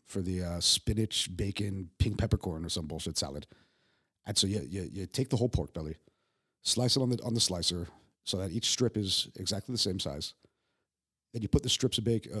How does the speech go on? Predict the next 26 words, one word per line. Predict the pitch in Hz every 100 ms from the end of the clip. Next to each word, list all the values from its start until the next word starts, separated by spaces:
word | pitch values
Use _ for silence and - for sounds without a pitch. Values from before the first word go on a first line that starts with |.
| 90
of | 101
pork | 123 110
belly | 107 110 107 -
into | 120
the | 123
freezer, | - 73 107 - _ _ _ _ _ _ _ _ -
pull | 135
them | 113
out | 104
the | 104
next | 107 -
morning, | 78 110 123 _ _ _ _ _ _ _ _ _ 123
and |
you | 135
have | -
to |
dice | 113 131 127 -
each | 131 -
one | 113
into | 101 104
brunoise, | 98 117 87 107
which | 92 98
means | 90
one | 90 101
millimeter | 107 107 110 104
cubes. | - - 107 -